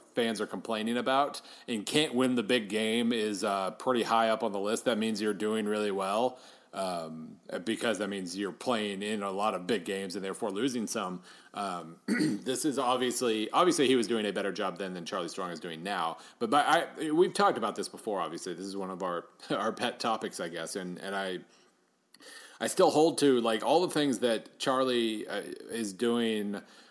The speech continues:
might be doing wrong in Austin right now. Part of that is the whole, you know, keep it in the building thing that you've mentioned before. Um, you can't do that at Texas. Texas is a very specific,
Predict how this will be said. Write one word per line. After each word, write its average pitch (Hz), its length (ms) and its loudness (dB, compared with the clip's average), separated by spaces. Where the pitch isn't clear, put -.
might 127 180 4
be 131 80 6
doing 120 320 4
wrong 110 440 2
in 104 100 -2
Austin 98 360 0
right 85 200 -6
now. 78 160 -4
Part 117 280 2
of 120 100 0
that 117 200 4
is 107 140 0
the 104 120 0
whole, 110 200 0
you 107 80 0
know, 95 100 -4
keep 120 260 0
it 110 80 2
in 110 80 0
the 107 60 0
building 98 340 -2
thing 98 160 -6
that 90 200 -6
you've 98 120 -4
mentioned 90 380 -8
before. 82 540 -6
Um, 87 480 -2
you 107 180 -2
can't 131 300 0
do 131 120 4
that 147 160 4
at 107 100 -2
Texas. - 380 -4
Texas 131 400 -2
is 123 140 0
a 117 60 2
very 120 340 2
specific, - 960 -2